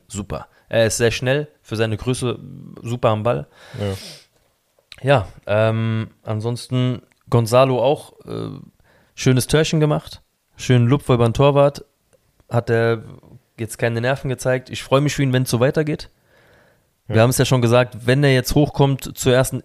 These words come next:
Speaker 1: wird's natürlich nicht einfach für ihn, aber wir haben an ihn geglaubt.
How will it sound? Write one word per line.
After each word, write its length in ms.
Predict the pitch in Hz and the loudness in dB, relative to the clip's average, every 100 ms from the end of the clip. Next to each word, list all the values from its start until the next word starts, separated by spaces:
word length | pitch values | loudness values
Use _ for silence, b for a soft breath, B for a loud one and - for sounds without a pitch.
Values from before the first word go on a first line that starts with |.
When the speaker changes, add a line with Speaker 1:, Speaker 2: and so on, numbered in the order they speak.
| - | -8
Speaker 1:
wird's 260 | 120 139 | -2 0
natürlich 400 | 139 - 120 101 | 0 -4 -6 -6
nicht 200 | 107 - | -8 -8
einfach 340 | - 143 151 151 | -4 -4 -2 -2
für 140 | 151 | -2
ihn, 160 | 156 - | -4 -2
aber 220 | 98 101 | -4 0
wir 80 | 110 | 2
haben 120 | 120 | 2
an 80 | 113 | 2
ihn 100 | 110 | 0
geglaubt. 480 | 107 113 135 156 | 0 2 2 2